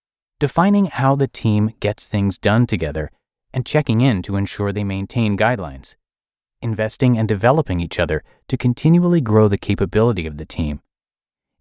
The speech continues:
and relating to each other and building effective team relationships. Let's take one point from there,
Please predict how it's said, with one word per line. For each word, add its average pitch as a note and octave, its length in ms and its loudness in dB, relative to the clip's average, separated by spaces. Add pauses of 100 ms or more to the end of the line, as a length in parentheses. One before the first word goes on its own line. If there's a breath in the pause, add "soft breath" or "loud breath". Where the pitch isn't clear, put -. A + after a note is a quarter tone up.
and D#3+ 220 2 (120)
relating D#3 500 4
to G2+ 140 -2
each D#2+ 180 -6
other D2+ 360 -4
and A#2 240 -2
building C#3 340 6
effective G#2 580 -2
team F2+ 320 0
relationships. E2+ 800 -4 (800)
Let's F#3+ 260 0
take - 280 0
one A2+ 220 6
point G2+ 300 0
from F2+ 160 0
there, D2+ 260 0